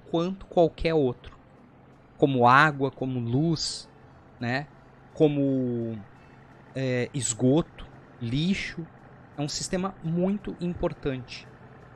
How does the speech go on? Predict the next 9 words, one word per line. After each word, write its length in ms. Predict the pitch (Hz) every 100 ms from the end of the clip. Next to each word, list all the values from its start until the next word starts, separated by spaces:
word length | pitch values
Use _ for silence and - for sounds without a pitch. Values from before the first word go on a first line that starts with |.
| -
Educação, 800 | 117 - - - - 139 160 151
lealdade, 1080 | 131 120 113 113 117 135 143 139 110 113 113 - - - - -
criminalidade, 1300 | 131 123 117 113 101 110 131 147 143 117 110 113 110 - -
justiça, 1120 | - 123 - - - 160 156 127 - - 120 120 - - - -
né? 80 | 135
Correção. 1040 | - 151 127 123 - - 143 156 160 151 - - - - - - -
Esses 300 | 151 - 214
sistemas 460 | - - 175 185
são 180 | - 180